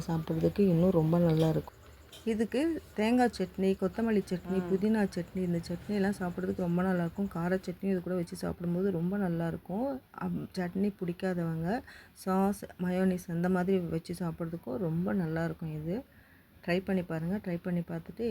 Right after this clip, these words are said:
Speaker 1: எப்படி இருக்குன்னு எனக்கு கமெண்ட்ஸ்ல சொல்லுங்க. புதுசா யாராவது என்னோட சேனலுக்கு இப்போ தான் பார்க்க வந்திருக்கீங்கன்னா, ரெசிபி பிடிச்சிருந்ததுன்னா ஒரே ஒரு லைக் கொடுத்துட்டு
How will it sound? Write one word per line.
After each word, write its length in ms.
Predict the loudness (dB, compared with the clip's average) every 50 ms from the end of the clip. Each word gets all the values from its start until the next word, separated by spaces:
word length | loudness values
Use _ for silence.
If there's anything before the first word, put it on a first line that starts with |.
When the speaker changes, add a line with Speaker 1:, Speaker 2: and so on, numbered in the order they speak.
| -2
Speaker 1:
எப்படி 200 | -2 -4 -4 -2 -2 -2
இருக்குன்னு 320 | -2 -2 -4 -2 0 0 0
எனக்கு 200 | -2 -4 -6 -8 -6
கமெண்ட்ஸ்ல 500 | -6 -4 -2 -2 -2 -2 -2 -2 -2 -2 -4 -4 -6
சொல்லுங்க. 400 | -4 -4 -2 -2 0 0 0 -2 -4 -8 -20 -20 -6 2 2
புதுசா 320 | 4 4 6 6 8 10 10
யாராவது 260 | 12 12 12 10 10 10
என்னோட 200 | 10 10 8 8 4 4
சேனலுக்கு 400 | 4 6 8 8 8 6 6 4 2
இப்போ 100 | 4 4 4
தான் 120 | 4 4 2
பார்க்க 240 | 2 2 4 6 6
வந்திருக்கீங்கன்னா, 540 | 6 6 4 4 4 4 6 6 6 6 6 6
ரெசிபி 300 | 4 4 2 4 4 4 4 4
பிடிச்சிருந்ததுன்னா 560 | 0 0 2 4 4 6 6 6 8 8 8
ஒரே 120 | 8 8 6 6
ஒரு 80 | 8 6
லைக் 200 | 6 4 4 2 0
கொடுத்துட்டு 400 | 0 2 0 -2 -4 0 0